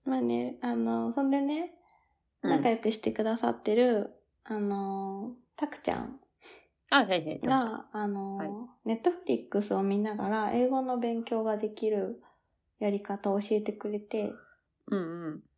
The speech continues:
Speaker 1: ね、なんかそれで、見ながら右側に全部英文が出るのね。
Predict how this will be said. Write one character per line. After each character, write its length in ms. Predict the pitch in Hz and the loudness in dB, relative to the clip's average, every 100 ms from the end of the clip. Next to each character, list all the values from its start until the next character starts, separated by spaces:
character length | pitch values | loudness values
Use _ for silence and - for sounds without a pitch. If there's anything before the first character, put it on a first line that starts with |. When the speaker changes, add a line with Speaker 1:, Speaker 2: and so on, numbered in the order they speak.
| _ | _
Speaker 1:
ね、 180 | 349 339 | -2 0
な 120 | 233 | -2
ん 40 | 247 | -4
か 100 | 214 | -4
そ 140 | 214 | -2
れ 180 | 214 220 | -2 -2
で、 380 | 220 262 220 208 - _ _ _ _ _ _ _ _ _ _ - | 0 2 2 -2 -10 _ _ _ _ _ _ _ _ _ _ -8
見 220 | 262 254 | -2 0
な 180 | 262 320 | 2 2
が 140 | 247 196 | 2 0
ら 100 | 190 | 2
右 340 | 202 202 247 | 4 4 4
側 260 | 262 254 233 | 4 4 2
に 120 | 220 | 0
全 280 | 214 262 202 | 2 4 2
部 100 | - | 4
英 220 | 214 208 | 4 6
文 240 | 202 202 | 4 0
が 100 | 202 | 0
出 140 | 196 190 | 0 -2
る 80 | 175 | -4
の 180 | 175 | -4
ね。 180 | 180 185 | -4 -6